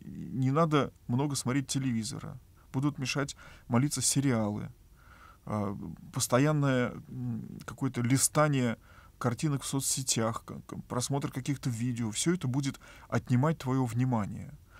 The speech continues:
Лишние разговоры, пустословие. Это во-первых. А, во-вторых, а, "Будьте постоянны в молитве, — говорит апостол Павел в послании к Колоссянам, —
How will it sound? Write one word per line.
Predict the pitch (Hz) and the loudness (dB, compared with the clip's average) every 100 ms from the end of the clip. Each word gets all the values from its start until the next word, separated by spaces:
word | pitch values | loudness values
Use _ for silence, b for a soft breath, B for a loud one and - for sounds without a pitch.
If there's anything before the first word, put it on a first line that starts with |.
| B 127 | B 0
Лишние | 151 - 151 | 0 2 0
разговоры, | 147 143 139 117 107 104 | 0 2 2 2 -2 -4
пустословие. | - - 160 - 120 113 98 120 135 - b b b b - | -6 -4 0 0 2 2 0 -8 -12 -20 b b b b -8
Это | 127 139 | -2 2
во-первых. | 151 110 98 - - - B B B B B | 2 0 -4 -6 -16 -20 B B B B B
А, | - 98 | -4 -2
во-вторых, | 107 120 - 147 196 - - - | 0 0 4 4 4 -2 -14 -4
а, | 110 110 107 - - - - B - | 2 2 0 -4 -20 -20 -20 B -4
"Будьте | 110 160 - | 4 4 4
постоянны | 127 135 - 131 135 139 123 | 2 0 2 4 6 6 4
в | 107 | 4
молитве, — | 120 135 202 143 | 2 2 0 -2
говорит | 120 117 110 | -2 -2 -2
апостол | 104 110 - 104 | -6 -6 -8 -6
Павел | 113 104 98 | -4 -4 -6
в | - | -10
послании | 110 - 107 104 | -10 -6 -4 -4
к | - | -4
Колоссянам, — | 107 104 - 113 | -4 -4 -6 -8